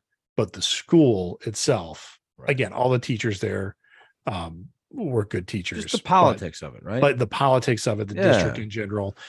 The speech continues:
Speaker 1: the way the admins were handling some situations, I was like,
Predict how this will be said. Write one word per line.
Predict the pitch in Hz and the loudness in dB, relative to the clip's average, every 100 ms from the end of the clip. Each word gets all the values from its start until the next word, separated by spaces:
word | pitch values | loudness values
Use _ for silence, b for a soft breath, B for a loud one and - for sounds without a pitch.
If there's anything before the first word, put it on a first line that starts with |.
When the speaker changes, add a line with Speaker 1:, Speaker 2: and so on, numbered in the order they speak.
| B - | B 0
Speaker 1:
the | 120 | 4
way | 131 | 4
the | 120 120 | 4 0
admins | 110 110 110 110 101 113 | 2 0 0 -4 -4 -8
were | 98 | -4
handling | 120 104 98 98 | -2 -2 -4 -6
some | 92 107 | -4 -6
situations, | - 107 95 95 92 92 95 | -6 -8 -6 -8 -8 -10 -10
I | |
was | 98 95 | -10 -8
like, | 90 87 82 - | -10 -10 -12 -16